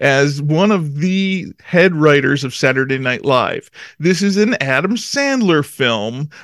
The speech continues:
but in my opinion, it is much more a Robert Smigel film than Adam Sandler.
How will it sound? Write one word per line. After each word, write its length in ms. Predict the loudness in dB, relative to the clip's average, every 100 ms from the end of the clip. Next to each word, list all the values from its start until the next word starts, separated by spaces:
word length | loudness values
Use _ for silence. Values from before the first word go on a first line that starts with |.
| -10
but 380 | 2 4 4 4
in 220 | 2 2
my 160 | 0
opinion, 680 | -2 -2 0 0 0 -2 -4 -6
it 120 | -2 0
is 140 | 2
much 580 | 2 2 4 2 0 -2
more 280 | 0 2 2
a 100 | 2
Robert 400 | 2 2 0 -6
Smigel 760 | -4 0 0 0 2 4 2
film 460 | 0 -2 -2 -4 -6
than 160 | -4
Adam 240 | -4 -4 -4
Sandler. 480 | -2 0 -2 -6